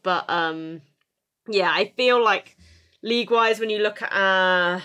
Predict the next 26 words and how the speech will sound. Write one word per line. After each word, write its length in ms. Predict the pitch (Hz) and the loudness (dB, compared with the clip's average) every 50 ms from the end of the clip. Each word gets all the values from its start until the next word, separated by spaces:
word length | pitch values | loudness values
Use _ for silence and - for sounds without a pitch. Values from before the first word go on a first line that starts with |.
| - | -12
run 240 | - 190 202 202 196 | -8 -4 -2 -2 -2
of 120 | 190 175 - | -2 -2 -2
games, 760 | 196 185 180 180 180 175 175 175 175 170 - - - - _ _ _ _ - | 0 0 2 0 0 -2 -4 -6 -8 -10 -14 -20 -20 -20 _ _ _ _ -6
um, 300 | 165 170 160 160 160 165 | -4 -4 -4 -4 -6 -8
compared 320 | - 143 - 170 170 156 - | -12 -12 -8 -6 -6 -6 -8
to 80 | - - | -8 -8
the 80 | 160 | -8
other 160 | - - 160 | -8 -8 -10
teams, 420 | 156 - - 170 165 156 151 147 - | -12 -12 -10 -10 -8 -8 -10 -10 -10
I 120 | - 165 | -10 -10
just 200 | 160 170 165 - | -10 -10 -12 -12
think 160 | - 156 - | -12 -14 -12
we're 160 | - 127 151 147 | -10 -10 -8 -8
in 60 | 147 | -8
a 80 | 151 | -8
much 260 | 156 135 - - - - | -10 -10 -10 -12 -16 -14
stronger 480 | - 151 151 156 147 143 147 147 143 - _ _ _ _ _ _ _ _ _ | -12 -10 -10 -10 -10 -10 -10 -10 -12 -14 _ _ _ _ _ _ _ _ _
position 380 | 220 202 214 202 202 190 190 | -6 -4 -4 -4 -4 -6 -6
than 100 | 180 170 | -4 -4
everyone 340 | 170 165 160 170 165 165 170 | -4 -4 -4 -2 -2 -2 -2
else. 380 | 165 165 165 160 156 - - - - | -2 -2 -2 -4 -6 -10 -14 -10 -6
And 360 | 165 165 160 160 156 156 - | -6 -4 -4 -6 -6 -8 -10
I 160 | - 151 156 | -10 -10 -10
think 460 | 156 - - 156 160 151 - - - - | -8 -6 -6 -6 -6 -6 -10 -16 -20 -12
kind 320 | - 180 156 156 156 147 | -8 -6 -6 -6 -6 -6
of 260 | 151 151 151 147 - | -8 -8 -10 -10 -16